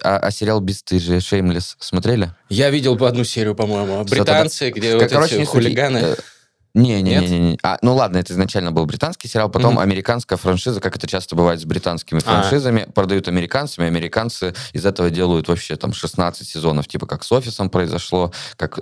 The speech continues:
Speaker 1: с "Бесстыжими". Я уверен, что со многими сериалами так произошло. В общем, суть не в этом. Э, сериал "Медведь". Я в "Общепите" работал восемь лет,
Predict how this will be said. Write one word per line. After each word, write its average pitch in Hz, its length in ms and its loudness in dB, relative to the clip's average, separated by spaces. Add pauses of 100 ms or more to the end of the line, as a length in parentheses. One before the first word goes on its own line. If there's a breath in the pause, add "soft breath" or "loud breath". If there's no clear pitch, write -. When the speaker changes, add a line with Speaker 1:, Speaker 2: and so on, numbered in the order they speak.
Speaker 1:
с - 160 -8
"Бесстыжими". 113 420 -2
Я 85 160 -4
уверен, 87 180 0
что - 140 -8
со 90 140 -4
многими 76 320 2
сериалами 76 340 -2
так - 160 -6
произошло. 80 320 0 (200 loud breath)
В - 40 2
общем, 117 140 4
суть 131 240 -4
не 113 40 4
в 101 40 6
этом. - 260 0 (380 loud breath)
Э, - 80 0
сериал 107 260 0
"Медведь". 98 380 0
Я 95 60 4
в - 20 4
"Общепите" - 400 -2
работал 90 340 2
восемь 87 320 2
лет, 127 220 -4